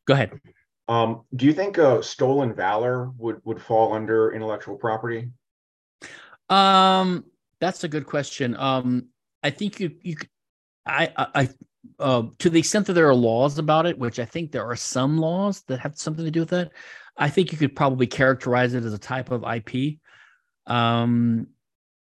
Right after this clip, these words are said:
Speaker 1: but again, to the extent that you use stolen valor, and, uh, by the way, I think this means, like, pretending you are, like, you know, a warrior and the, or veteran or something like that, and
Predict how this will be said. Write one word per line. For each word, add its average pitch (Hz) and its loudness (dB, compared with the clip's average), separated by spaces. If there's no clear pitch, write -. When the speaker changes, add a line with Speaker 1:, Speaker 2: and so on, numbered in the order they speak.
Speaker 1:
but 139 4
again, 151 2
to - 0
the 147 4
extent 214 -2
that 156 -2
you 151 0
use 143 -4
stolen 135 -6
valor, 110 -6
and, 131 -2
uh, - -6
by 135 2
the 147 2
way, 139 4
I 123 4
think 147 -2
this 135 -2
means, 120 0
like, 139 -2
pretending 131 0
you 120 0
are, 110 -4
like, 107 -6
you 110 -20
know, 110 -18
a 110 -8
warrior 107 -2
and 101 -6
the, - -14
or 101 -4
veteran 110 2
or 101 -6
something 107 -10
like 101 -8
that, 107 -10
and 101 -8